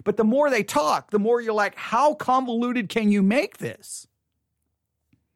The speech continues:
So let me see if I can simplify this. Are we saved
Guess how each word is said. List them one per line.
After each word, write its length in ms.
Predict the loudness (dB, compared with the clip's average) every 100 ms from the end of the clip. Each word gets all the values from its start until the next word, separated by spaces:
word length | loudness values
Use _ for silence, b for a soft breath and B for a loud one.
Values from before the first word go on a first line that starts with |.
| _ _ _ _ b b
So 140 | 0 2
let 120 | 2
me 80 | 0
see 180 | -2 0
if 120 | 0
I 80 | 0
can 180 | 0
simplify 600 | 0 0 0 -2 -2 -4 -6
this. 480 | -14 -20 -20 -20 _ _ _ _ _ _ _ 0
Are 260 | 2 4
we 160 | 4 2
saved 760 | 2 2 0 -4 -10 -14 _